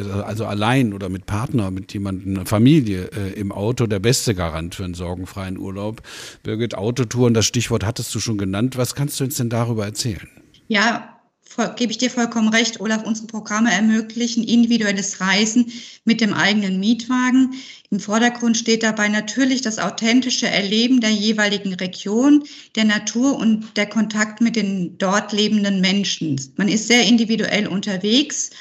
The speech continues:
Speaker 2: und hat, ähm, trotzdem sorgenfreies Reisen. Wir buchen Hotels vor, wir buchen den Mietwagen, wir buchen je nach Programm die Inlandsflüge vor.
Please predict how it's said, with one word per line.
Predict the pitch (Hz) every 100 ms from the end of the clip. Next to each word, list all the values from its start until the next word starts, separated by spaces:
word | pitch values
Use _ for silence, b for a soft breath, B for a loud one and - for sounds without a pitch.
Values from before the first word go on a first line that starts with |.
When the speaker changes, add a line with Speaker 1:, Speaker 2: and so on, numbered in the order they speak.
| B B B B
Speaker 2:
und | 240 233 226 196
hat, | 214 233 - - 208
ähm, | 220 214 208 202 202 190 -
trotzdem | - 240 - 247 240
sorgenfreies | 220 202 226 226 - 202 196 -
Reisen. | 185 208 247 240 254 240
Wir | 233 240
buchen | 233 233 247 226
Hotels | 233 226 208 214 220 -
vor, | 226 220
wir | 226 220
buchen | 247 226 226
den | 226 208
Mietwagen, | 208 - - 302 311 202
wir | 226 220
buchen | 233 220 233
je | 202
nach | 202 208
Programm | - 208 - 202 214 220 B B B
die | 247 247 247
Inlandsflüge | 226 220 220 220 - 220 214 208 180
vor. | - - 226 254 285